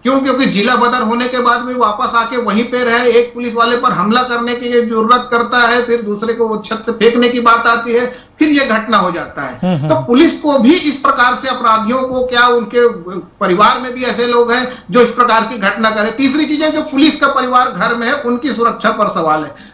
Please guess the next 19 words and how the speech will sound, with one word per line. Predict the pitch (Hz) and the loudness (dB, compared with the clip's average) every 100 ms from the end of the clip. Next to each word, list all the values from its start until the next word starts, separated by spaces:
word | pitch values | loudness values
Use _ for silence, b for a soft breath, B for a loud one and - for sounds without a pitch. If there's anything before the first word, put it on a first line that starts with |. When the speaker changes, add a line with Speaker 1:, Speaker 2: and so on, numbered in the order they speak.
| - | -2
Speaker 1:
रात्रिकालीन | 180 196 - 277 254 233 262 214 | 2 2 0 -4 0 0 0 -4
ड्यूटी | 190 190 247 | -6 -4 -2
में | 247 | 0
जब | 233 214 | 0 0
पुलिस | 208 220 190 | -2 -2 0
जवान | 202 202 190 | 2 2 2
जाता | 180 - 208 | -2 0 -2
है, | 240 | -2
तो | 262 | -4
उसके | 220 262 | -6 -4
परिवार | 254 196 196 214 240 | -2 0 2 2 0
की | 254 | -4
सुरक्षा | 214 214 202 - 226 | -6 -4 -4 -4 -4
को | 226 | -2
लेकर | 220 214 220 214 | -2 -2 0 2
भी | 269 | 0
एक | 254 | 0
चिंता | 214 185 202 | -2 0 0
है। | 175 143 | 0 -2